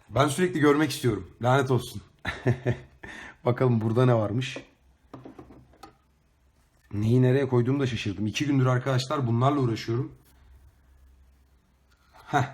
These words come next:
Bunlar az önce gö-, göstermiş olduğum kıskaçlıların küçükleri. Tamamen, e, yaşayış biçimleri aynı. Bu arada çok kötü zıplıyorlar. Bunlar da zıplayabiliyor.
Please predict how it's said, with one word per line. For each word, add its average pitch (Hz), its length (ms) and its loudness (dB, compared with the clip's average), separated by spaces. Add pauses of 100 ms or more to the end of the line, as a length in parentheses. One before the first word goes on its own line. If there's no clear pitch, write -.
(800)
Bunlar 208 320 8
az 202 160 4
önce 190 160 2
gö-, 175 280 4
göstermiş 170 580 2
olduğum 127 480 2
kıskaçlıların 139 960 2 (1200)
küçükleri. 143 680 0 (500)
Tamamen, 202 720 4 (640)
e, 131 60 0
yaşayış 147 600 2
biçimleri 185 400 4
aynı. 175 440 6 (200)
Bu 127 160 2
arada 147 360 0 (140)
çok - 280 -2
kötü 123 180 -2
zıplıyorlar. 120 760 0 (580)
Bunlar 180 320 8
da 180 60 2
zıplayabiliyor. 131 880 2